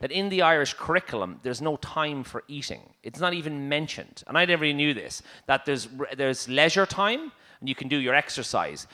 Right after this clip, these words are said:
but you stuff your ham sandwich into your mouth while you're running. That there's no designated eating time, sit down, eat. So there's no space even to say, "What are you eating today? What is your lunch?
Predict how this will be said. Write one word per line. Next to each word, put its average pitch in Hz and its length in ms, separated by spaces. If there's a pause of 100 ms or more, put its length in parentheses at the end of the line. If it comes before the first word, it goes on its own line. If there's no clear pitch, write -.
(140)
but - 200
you 135 280
stuff - 280
your 123 80
ham 131 200
sandwich 120 380
into 113 200
your 113 100
mouth 98 180
while 104 100
you're 101 100
running. 107 340 (460)
That 147 180
there's 165 220
no 196 360
designated 143 840
eating 156 320
time, 113 240
sit - 340
down, 127 380
eat. 131 360 (240)
So - 140
there's 151 200
no 202 200
space 165 440
even 143 160
to 139 80
say, 123 400 (160)
"What 117 200
are 120 40
you 113 160
eating 110 260
today? 80 420
What 117 200
is 113 160
your 113 120
lunch? 101 320